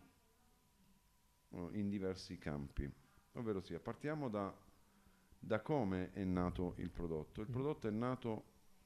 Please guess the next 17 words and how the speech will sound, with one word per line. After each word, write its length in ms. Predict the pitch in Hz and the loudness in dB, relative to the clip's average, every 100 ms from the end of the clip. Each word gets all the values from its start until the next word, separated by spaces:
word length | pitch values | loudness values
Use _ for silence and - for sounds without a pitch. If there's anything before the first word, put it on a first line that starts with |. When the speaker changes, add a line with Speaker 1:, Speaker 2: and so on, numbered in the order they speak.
| - - - - | -20 -20 -20 -16
Speaker 1:
come 360 | - 117 95 92 - | -4 0 0 0 -2
un 180 | 110 | -6
prodotto 720 | 98 120 107 107 - 117 - - - - _ _ - - _ _ - | -4 -4 -4 -6 -6 -6 -6 -14 -20 -20 _ _ -20 -20 _ _ -8
da 140 | 104 | -4
degustare 560 | 98 101 117 - 90 90 | -2 -2 -4 0 0 0
post 440 | - 82 78 - - | -4 -6 -6 -8 -14
pranzo. 520 | - 76 71 - 82 - | -8 -6 -6 -8 -10 -4
Io 160 | 113 | 0
non 180 | 110 92 | 0 0
parlo 260 | 104 92 98 | 0 0 2
mai 220 | 104 101 | 2 2
di 120 | 90 | 0
digestione 540 | 90 85 98 92 90 | -2 0 -2 0 -2
perché 220 | 80 82 78 | -2 -8 -8
sappiamo 480 | 82 - 92 85 | -8 -4 -2 -2
che 100 | 82 80 | -4 -2
l'alcol 600 | 92 104 98 87 82 | 2 2 2 0 -2